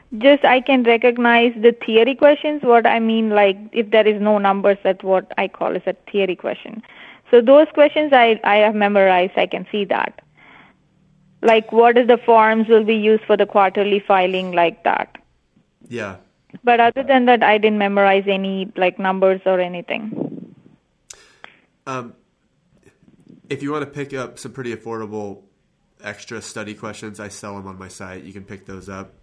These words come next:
Speaker 2: Um,
Speaker 1: Okay.
Speaker 2: if you just want a fresh look at some different questions. Um,
Speaker 1: Uh-huh.
Speaker 2: that, I mean, not to sell you more stuff, but that might, it might behoove you to, to do that.
Speaker 1: Mm-hmm.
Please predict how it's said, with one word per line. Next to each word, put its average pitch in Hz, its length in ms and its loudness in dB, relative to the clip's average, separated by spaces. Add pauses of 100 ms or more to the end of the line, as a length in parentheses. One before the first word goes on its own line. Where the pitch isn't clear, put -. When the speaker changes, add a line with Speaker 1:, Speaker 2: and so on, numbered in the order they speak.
(460)
Speaker 2:
Um, 90 460 -18 (300)
Speaker 1:
Okay. 220 420 -8
Speaker 2:
if 101 140 -16
you 107 80 -16
just 98 180 -16
want 101 140 -14
a 95 40 -16
fresh 98 360 -18
look 95 240 -18
at 87 160 -20 (100)
some 101 160 -20
different 95 260 -20
questions. 87 540 -20 (540)
Um, 85 480 -20 (120)
Speaker 1:
Uh-huh. 226 340 -6 (120)
Speaker 2:
that, 104 320 -14
I 110 60 -18
mean, 104 240 -12 (960)
not 107 160 -16
to 104 80 -16
sell 104 160 -12
you 101 140 -12
more 98 180 -14
stuff, 95 460 -16
but 95 340 -16 (160)
that 101 240 -18
might, 95 300 -14 (380)
it 113 140 -16
might 95 160 -14
behoove 98 380 -14
you 95 240 -14
to, 90 60 -20
to 92 160 -20
do 92 180 -18
that. 92 260 -20 (1120)
Speaker 1:
Mm-hmm. 220 720 -6